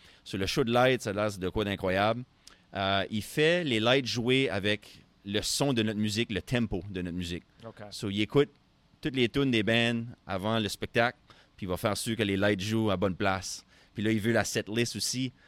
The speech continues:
Speaker 1: de quelle tune qu'on va jouer next, so il sait quel tempo qui s'en vient, là. Ça, ça, c'est intéressant. Ça, j'ai vraiment hâte de voir son, son setup, euh,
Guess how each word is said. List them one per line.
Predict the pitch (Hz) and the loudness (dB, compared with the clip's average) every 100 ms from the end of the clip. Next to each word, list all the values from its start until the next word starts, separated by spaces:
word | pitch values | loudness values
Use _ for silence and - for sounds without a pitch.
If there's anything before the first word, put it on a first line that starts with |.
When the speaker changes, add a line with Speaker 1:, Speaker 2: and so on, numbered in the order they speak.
| _ _ | _ _
Speaker 1:
de | 101 92 82 | -4 -4 -2
quelle | 110 104 95 95 - _ - | -2 -2 -4 -10 -16 _ -4
tune | 135 | 0
qu'on | 127 | 0
va | 117 | 0
jouer | 104 120 | -2 -2
next, | 110 123 175 - | -2 -2 -2 -6
so | 104 | -6
il | 95 | -6
sait | - 120 110 104 - _ _ _ _ | -4 -2 -2 -4 -12 _ _ _ _
quel | - 110 | -4 -2
tempo | 117 104 117 | -2 -4 -4
qui | |
s'en | - 90 | -6 -6
vient, | 107 120 | -4 -6
là. | 87 | -8
Ça, | - | -10
ça, | 117 135 | -10 -10
c'est | 120 | -10
intéressant. | 101 90 80 80 - _ - - - - | -6 -6 -6 -12 -18 _ -18 -18 -18 -20
Ça, | - 92 | -12 -8
j'ai | 90 | -6
vraiment | 95 104 104 | -6 -4 -4
hâte | |
de | 95 | -4
voir | 95 101 | -2 -2
son, | 98 95 82 78 | -4 -8 -10 -10
son | - 85 | -12 -10
setup, | - 87 90 85 | -6 -4 -6 -8
euh, | 78 | -12